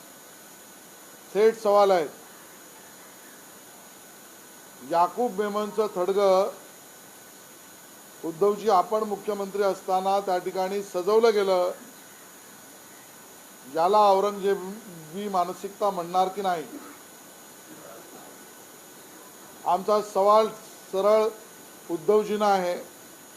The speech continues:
ज्या अफजल गुरुने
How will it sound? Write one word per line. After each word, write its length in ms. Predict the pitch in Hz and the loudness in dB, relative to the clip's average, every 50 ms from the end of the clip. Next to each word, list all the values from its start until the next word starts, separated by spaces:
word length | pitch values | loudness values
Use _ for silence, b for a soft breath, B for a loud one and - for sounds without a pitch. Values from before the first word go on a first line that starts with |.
| - - - - - - - - - - - - - - - - - - - - - - - - - - - - - - - - - - - - - - - - 147 | -20 -20 -20 -20 -20 -20 -20 -20 -20 -20 -20 -20 -20 -20 -20 -20 -20 -20 -20 -20 -20 -20 -20 -20 -20 -20 -20 -20 -20 -20 -20 -20 -20 -20 -20 -20 -20 -20 -20 -10 -2
ज्या 240 | 165 202 208 214 208 | 2 6 8 8 8
अफजल 340 | 196 160 160 185 226 233 220 | 6 4 4 4 4 4 4
गुरुने 600 | 226 220 220 226 233 226 233 214 196 170 139 | 2 0 0 0 2 2 0 0 -2 -4 -8